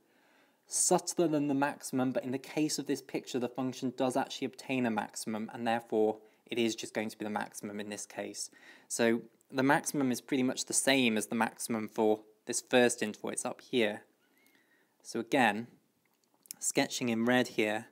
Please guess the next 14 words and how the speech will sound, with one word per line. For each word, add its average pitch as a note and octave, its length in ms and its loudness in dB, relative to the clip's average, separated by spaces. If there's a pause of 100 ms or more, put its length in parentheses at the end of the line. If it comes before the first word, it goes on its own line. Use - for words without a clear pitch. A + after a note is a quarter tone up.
(1300)
that - 260 6
term C3+ 360 4
of A2 60 -2
the - 80 -4
sum A2+ 540 4 (280)
is A#2+ 140 -6
going A#2 220 2
to - 160 -8
be A2 300 0 (1200)
the A2+ 260 0 (240)
area A#2 340 6
of G2+ 80 0
that A2 220 2
rectangle. G#2 600 -6